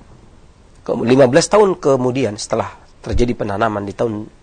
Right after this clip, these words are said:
enam belas sembilan puluh enam, lima belas tahun kemudian, Bupati Cianjur, yakni Arya Wiratanu,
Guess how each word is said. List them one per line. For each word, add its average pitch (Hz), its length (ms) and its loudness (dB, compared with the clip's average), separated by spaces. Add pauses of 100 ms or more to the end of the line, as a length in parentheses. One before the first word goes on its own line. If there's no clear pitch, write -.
enam 101 160 -6
belas 107 320 -4
sembilan 101 240 -6
puluh 107 240 -8
enam, 131 80 -2 (1040)
lima 110 160 -2
belas 120 160 0
tahun - 160 0
kemudian, 107 480 -4 (1300)
Bupati 123 400 0
Cianjur, 123 560 2
yakni 120 560 -4 (880)
Arya 117 560 0 (240)
Wiratanu, 113 640 -2